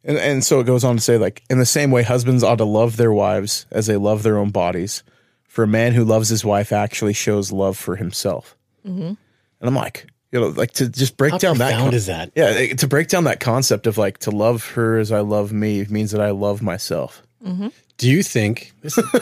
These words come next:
Speaker 3: an interesting concept.
Speaker 1: <laughs> Yeah.
Speaker 3: Since most people nowadays don't know themselves enough to love themselves, do you think that's why we have so many broken relationships?
Speaker 1: Yeah, well,
Speaker 2: Probably, like, majorly.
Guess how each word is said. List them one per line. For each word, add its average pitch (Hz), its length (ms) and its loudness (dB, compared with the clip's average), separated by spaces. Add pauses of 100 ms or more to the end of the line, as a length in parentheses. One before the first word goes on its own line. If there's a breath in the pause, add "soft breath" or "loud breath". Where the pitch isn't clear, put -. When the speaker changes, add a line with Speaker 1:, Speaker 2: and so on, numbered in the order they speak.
Speaker 3:
an 190 80 4
interesting 143 340 2
concept. 113 520 0
Speaker 1:
<laughs> - 40 -14
Yeah. 117 200 2 (160)
Speaker 3:
Since 123 340 -2
most 113 300 2
people 135 220 0
nowadays 107 540 0
don't 104 340 0 (120)
know 107 320 0
themselves 135 680 -2
enough 123 360 2
to 113 100 -4
love 104 300 0
themselves, 131 440 0
do - 60 -8
you 104 60 -2
think 110 100 0
that's 104 140 -4
why 107 80 -2
we 98 80 -2
have 87 80 -8
so - 100 -2
many 104 140 0
broken 98 340 -2
relationships? 92 720 -6
Speaker 1:
Yeah, 135 200 0
well, - 100 2
Speaker 2:
Probably, 127 300 4
like, 180 180 -2
majorly. 165 540 -2